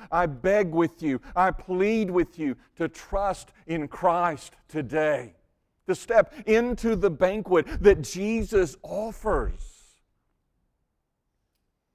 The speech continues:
If you've never done that, come to Christ today. Believe on him. If you have done that,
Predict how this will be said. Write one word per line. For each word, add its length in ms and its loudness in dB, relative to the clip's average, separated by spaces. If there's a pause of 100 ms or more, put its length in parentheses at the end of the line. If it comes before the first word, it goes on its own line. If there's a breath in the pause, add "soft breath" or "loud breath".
(360)
If 120 -20
you've 160 -10
never 320 -10
done 380 -10
that, 200 -20 (100)
come 400 -14
to 100 -8
Christ 640 -14 (340)
today. 600 -10 (260 loud breath)
Believe 880 2 (640)
on 140 -10
him. 340 -10 (2500)
If 220 -6
you 120 -6 (100)
have 320 -8
done 240 -18
that, 80 -20